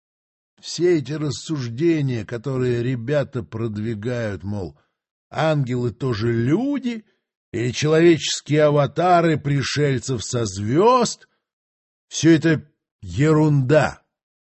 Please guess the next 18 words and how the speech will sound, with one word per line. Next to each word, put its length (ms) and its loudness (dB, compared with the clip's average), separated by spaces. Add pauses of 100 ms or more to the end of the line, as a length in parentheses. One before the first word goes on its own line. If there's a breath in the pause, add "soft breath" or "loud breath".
(800)
У 100 -6
них 260 4
бы 180 6
был 300 2
пупок, 580 0
ясно? 460 0 (1040)
И 100 -4
то, 140 4
что 200 2
ты 240 0
едва 540 4
цвет 420 0 (140)
кожи, 400 0
глаз, 400 -2
волос 400 0
вспомнил, 760 -2 (180)
тоже 520 6
показатель. 1120 -10